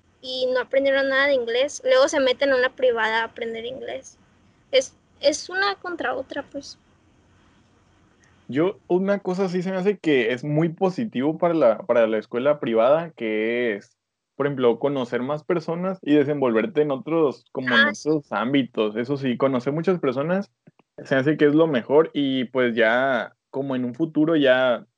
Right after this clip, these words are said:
Speaker 2: pues, como que te vas relacionando más
Speaker 1: Sí.
Speaker 2: y tú te puedes ayudar a otra persona, te puede ayudar a otras personas y sí, es lo buen-, lo bueno de las relaciones, se me hace.
Speaker 1: Yo he escuchado que muchos papás,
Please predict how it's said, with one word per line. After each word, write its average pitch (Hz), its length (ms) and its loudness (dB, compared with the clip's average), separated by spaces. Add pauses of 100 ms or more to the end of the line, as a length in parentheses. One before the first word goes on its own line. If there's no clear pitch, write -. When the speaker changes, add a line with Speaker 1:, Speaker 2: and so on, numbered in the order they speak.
(960)
Speaker 2:
pues, 160 200 2
como 165 180 -4
que 156 100 -2
te 135 140 2
vas 131 100 0
relacionando 135 640 -4
más 165 380 -4
Speaker 1:
Sí. 143 100 0 (240)
Speaker 2:
y 110 60 -4
tú 135 480 -4
te 143 80 2
puedes 139 240 0
ayudar 127 260 2
a 123 40 -2
otra 120 160 -6
persona, 143 580 -2
te 117 80 -4
puede 117 160 0
ayudar 110 160 2
a - 20 -18
otras 117 200 -6
personas 135 420 -6
y 120 80 -8
sí, 123 260 -2
es 127 140 -6
lo 156 160 2
buen-, 123 320 0
lo 127 180 4
bueno 117 160 2
de 113 60 0
las 113 100 0
relaciones, 110 640 -4
se 127 80 -8
me 120 80 -2
hace. 110 180 -8 (580)
Speaker 1:
Yo 277 100 -2
he 311 40 0
escuchado 370 540 0
que 359 100 -8
muchos 294 340 -10
papás, 262 640 -4